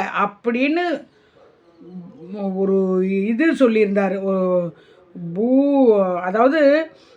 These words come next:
இந்த ஆர்டிஃபிஷியல் இன்டெலிஜென்ஸ், அ, மூலமா பல மக்கள் டிஜிட்டல்ல ஏமாற வாய்ப்பு உண்டு, இவ்வளவு பர்சன்டேஜ் ஏமாறுவாங்க அப்படின்னு சொல்லியிருக்காரு அவர் பேச்சுல. அவர் நல்ல பெரிய மனுஷனா இருக்கிறதுனால,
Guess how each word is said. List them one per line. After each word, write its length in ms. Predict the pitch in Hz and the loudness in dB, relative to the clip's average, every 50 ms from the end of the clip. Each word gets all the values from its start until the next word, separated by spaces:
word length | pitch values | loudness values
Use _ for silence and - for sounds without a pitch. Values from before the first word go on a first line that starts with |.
| - - - | -20 -12 -6
இந்த 160 | 196 196 208 | -2 -2 0
ஆர்டிஃபிஷியல் 880 | 190 208 233 285 294 285 339 349 294 302 330 294 262 - 302 285 277 269 | 2 2 2 2 2 0 -2 -2 -2 -2 -4 -4 -2 -2 0 0 2 2
இன்டெலிஜென்ஸ், 880 | 269 262 262 262 262 254 254 247 202 240 233 233 220 - - 226 226 | 2 2 2 2 2 0 0 0 0 2 2 0 0 -4 -4 -2 0
அ, 60 | 220 208 208 202 202 196 196 196 196 196 190 190 185 190 196 196 | 0 0 0 0 0 0 0 0 0 -2 -2 -4 -4 -4 -4 -2
மூலமா 560 | 214 247 285 311 320 330 294 269 262 226 208 214 240 269 285 - - - - _ _ _ | 0 0 0 2 2 2 4 2 2 2 0 0 -2 -2 -4 -6 -10 -20 -20 _ _ _
பல 380 | - 233 220 240 262 277 302 311 | -4 -2 2 2 4 4 4 2
மக்கள் 500 | 302 285 285 269 - - 311 349 339 277 | 2 0 -2 -4 -6 -6 -4 -2 -2 0
டிஜிட்டல்ல 580 | 247 277 277 233 302 330 330 349 339 330 320 302 | 0 0 0 0 0 -2 0 2 0 2 2 2
ஏமாற 680 | 277 254 240 240 247 254 262 277 277 285 277 285 285 262 | 2 2 2 2 2 2 2 2 2 2 2 0 0 -2
வாய்ப்பு 520 | 233 226 240 254 269 262 269 - 269 247 | -2 0 0 0 0 0 -2 -4 -4 -4
உண்டு, 520 | 220 220 226 214 196 226 240 240 233 220 | -2 -4 -2 0 2 2 4 6 4 4
இவ்வளவு 460 | 208 208 202 233 262 269 277 285 285 269 | 2 0 0 2 4 4 4 4 0 -4
பர்சன்டேஜ் 880 | 196 - 262 269 285 277 320 311 294 311 294 294 269 254 254 233 233 240 | -2 0 0 0 0 0 0 0 2 2 2 2 2 2 0 0 0 0
ஏமாறுவாங்க 680 | 247 254 247 240 220 208 208 202 196 190 185 196 208 220 220 208 196 - 196 | -2 -2 -4 -2 -2 -2 -2 -2 -4 -4 -4 -4 -4 -4 -4 -4 -6 -6 -10
அப்படின்னு 460 | 196 - 208 214 233 254 262 285 285 | -10 -10 -8 -4 -2 0 0 0 0
சொல்லியிருக்காரு 580 | - 262 233 208 220 233 233 220 - 226 208 196 | -2 -4 -4 -4 -4 -6 -6 -6 -6 -6 -4 -4
அவர் 240 | 190 185 190 175 | -4 -6 -8 -8
பேச்சுல. 640 | 165 - 214 220 233 233 - 247 226 196 196 196 202 226 254 262 - - - - - _ _ - | -8 -2 0 0 0 0 -2 -6 -8 -6 -6 -4 -4 -4 -6 -8 -10 -20 -20 -20 -20 _ _ -10
அவர் 240 | 190 208 214 208 | -8 -6 -6 -6
நல்ல 340 | 202 214 214 233 269 311 330 | -4 -4 -4 -2 0 0 0
பெரிய 460 | 330 320 269 262 254 269 294 320 330 | 0 2 2 2 2 2 2 2 2
மனுஷனா 560 | 320 302 294 269 247 233 - 247 233 240 240 233 | 2 2 2 2 0 0 -2 -4 -4 -2 -4 -4
இருக்கிறதுனால, 600 | 220 214 196 214 208 202 202 202 202 202 202 202 | -4 -4 -4 -6 -6 -6 -6 -6 -4 -4 -2 -2